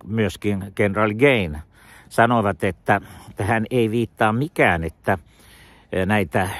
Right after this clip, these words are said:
ydinase-, o-, joukkoja, vaikka niiden valmiustilaa on nostettu, mutta niitä ei ole siirretty sellaisiin asemiin, jotka merkitsi sitä, että niitä aiotaan käyttää, koska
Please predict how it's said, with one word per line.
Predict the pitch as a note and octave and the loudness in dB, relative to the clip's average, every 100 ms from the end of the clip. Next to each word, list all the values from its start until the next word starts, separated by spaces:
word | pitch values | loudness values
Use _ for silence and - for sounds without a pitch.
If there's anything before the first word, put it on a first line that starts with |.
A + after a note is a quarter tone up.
| - | -4
ydinase-, | C3 C3+ A2+ F#2 - - G#2 - G#2+ - - - _ _ - - - - | 0 2 0 -2 -8 -4 -4 0 -2 -2 -10 -20 _ _ -20 -20 -20 -2
o-, | B2+ B2+ | 0 2
joukkoja, | B2+ D3+ C#3+ - G#2 F#2+ | 4 4 2 0 2 2
vaikka | F#2+ G2 - | 0 -2 -2
niiden | G2 G2 G#2 F2+ - | -4 -2 -4 -6 2
valmiustilaa | B2 D3+ C#3+ G#2 - G2+ F#2 F2 F2+ | 2 2 -2 -4 -4 -4 -2 -2 -4
on | A2 G2+ F2+ E2+ _ - - _ | -2 -2 -2 -8 _ -20 -20 _
nostettu, | A2 A2 - D#3 - _ C#3 A#2 - | 0 0 0 -4 -4 _ 0 0 -6
mutta | A#2 A#2+ - | -6 -4 0
niitä | A#2 A#2 A#2+ - | 0 0 0 0
ei | B2+ C3 | 0 0
ole | A#2 | 0
siirretty | G#2+ - D#3 D#3+ G2+ F2+ - F#2+ | -2 -4 -2 0 0 -2 -4 -8
sellaisiin | - B2+ A#2+ G2 G2 F#2+ | -2 0 0 -2 -4 -2
asemiin, | A2 B2 B2 G2 E2 D#2+ D#2 D2+ - - - _ | -2 0 0 -2 -2 -6 -6 -10 -18 -20 -20 _
jotka | G#2 G#2+ - | 0 0 0
merkitsi | G2 A#2 A2+ F#2 F2 - F2+ | 2 4 4 2 -6 -10 -12
sitä, | - B2 - G2+ | -4 -4 0 0
että | D#2+ - F2+ | -2 -4 -6
niitä | F2 - | -4 -2
aiotaan | F2 F2+ E2+ A#2+ A2+ | -2 -2 2 4 4
käyttää, | - G2+ D2 _ - - | 2 2 0 _ -18 -14
koska | - F2+ - G2 | -10 -10 -2 -2